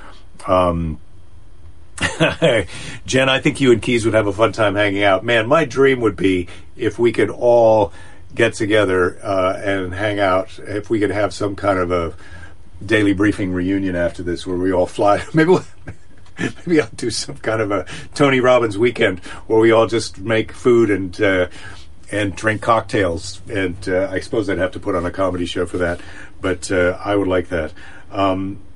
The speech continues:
<laughs> oh, God. Uh, I'm not even gonna ask the book of quest-, the book of questions is not gonna come out of timeout today, um,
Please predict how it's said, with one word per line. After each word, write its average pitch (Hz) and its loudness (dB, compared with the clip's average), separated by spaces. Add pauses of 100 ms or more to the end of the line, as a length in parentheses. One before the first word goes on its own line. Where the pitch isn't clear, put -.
(1080)
<laughs> - -6 (340)
oh, - -2
God. 107 2 (440)
Uh, 110 4
I'm 139 4
not 151 4
even 120 2
gonna 107 4
ask 101 4
the - -2
book 92 -2
of 92 0
quest-, - 0
the 113 -4
book 143 4
of - -14
questions 117 0
is 95 -8
not 110 2
gonna 104 -2
come 101 -4
out 92 6
of 90 0
timeout 90 0
today, 85 -2 (380)
um, 87 2